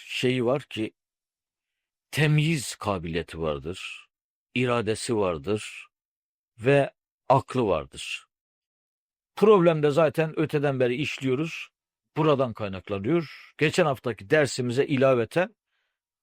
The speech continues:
ki determinizmi işlemiştik, fatalizmi işlemiştik, yani kaderciliği işlemiştik ve mutezileyi işlemiştik.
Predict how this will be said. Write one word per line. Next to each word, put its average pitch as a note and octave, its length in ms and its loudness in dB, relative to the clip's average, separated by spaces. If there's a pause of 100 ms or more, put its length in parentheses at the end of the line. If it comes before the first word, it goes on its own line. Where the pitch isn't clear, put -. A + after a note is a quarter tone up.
(260)
ki B2 180 2
determinizmi C3 720 4
işlemiştik, A#2 920 -2
fatalizmi A#2+ 640 0
işlemiştik, G#2 760 -4
yani A#2+ 300 2
kaderciliği A2 880 0
işlemiştik F2+ 680 -6
ve G#2+ 80 2
mutezileyi G#2 640 -2
işlemiştik. E3+ 720 -8